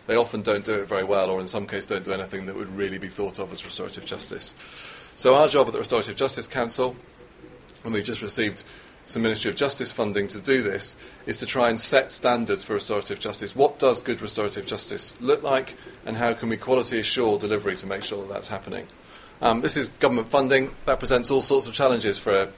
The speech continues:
medium-sized charity. We've got about fifteen, sixteen staff at the moment, because we've also got a campaigning and lobbying arm. So on the one hand, we're taking money from government to do work for them, and on the other hand, we're lobbying them, telling them they're doing things wrong and they should be doing it differently. That's quite a common tension in the, in the voluntary sector.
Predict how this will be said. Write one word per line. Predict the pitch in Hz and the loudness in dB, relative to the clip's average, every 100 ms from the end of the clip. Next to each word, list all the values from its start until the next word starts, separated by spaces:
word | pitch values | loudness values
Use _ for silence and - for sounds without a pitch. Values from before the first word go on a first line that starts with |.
| - - - | -20 -16 -4
medium-sized | 101 98 95 - 95 92 | -4 -2 -2 2 0 2
charity. | 110 98 104 | 0 0 0
We've | |
got | 92 | 0
about | 98 98 95 - - - | 4 4 2 -4 -20 -10
fifteen, | 113 107 107 98 | -8 -4 -4 -2
sixteen | 110 - 107 | -6 -4 -4
staff | 95 123 113 117 | 2 4 4 2
at | |
the | 110 | 0
moment, | 113 110 104 - - - - - - | 0 0 0 -6 -10 -16 -18 -20 -8
because | - 110 - - - | 2 2 2 -4 -4
we've | 113 | 4
also | 151 143 110 | 4 6 2
got | 113 107 - - | 4 2 2 -2
a | 107 | -2
campaigning | - 107 113 120 110 104 | 0 -2 2 2 2 2
and | 107 | 4
lobbying | 127 123 120 123 | 6 6 2 4
arm. | 123 123 127 - - - | 4 2 -2 -16 -18 -4
So | 113 98 101 | 2 4 4
on | |
the | 110 | 4
one | 131 | 2
hand, | 117 113 | 4 0
we're | 98 | 0
taking | 110 101 | -4 -2
money | 107 113 | 0 0
from | 107 | 0
government | 110 107 104 95 | 0 0 0 -4
to | |
do | 101 | -4
work | 95 98 | -2 -4
for | - 120 | 0 0
them, | 117 113 - - - | 2 -4 -10 -20 -4
and | 143 | 4
on | 131 | 6
the | 120 | 6
other | 113 | 6
hand, | 110 104 | 4 4
we're | 104 | 4
lobbying | 101 101 98 | 4 2 0
them, | 98 | -2
telling | 92 101 95 | -4 -2 -2
them | 95 | -2
they're | 92 | -4
doing | 95 | -4
things | 92 95 90 | -6 -8 -2
wrong | 92 | -2
and | 92 | -2
they | |
should | 90 92 | -4 -6
be | 95 | -4
doing | 92 | -4
it | 92 | -6
differently. | 98 98 101 95 - | -8 -8 -8 -8 -4
That's | - 131 | 0 0
quite | - 156 131 | 4 2 2
a | |
common | - 143 123 | 0 0 2
tension | 139 123 - 113 | 0 0 0 -2
in | 104 | 0
the, | 104 101 - | 0 -2 -2
in | 113 | -4
the | 101 | 0
voluntary | 104 98 101 | 0 0 -4
sector. | - 107 - 107 | -2 -2 0 -2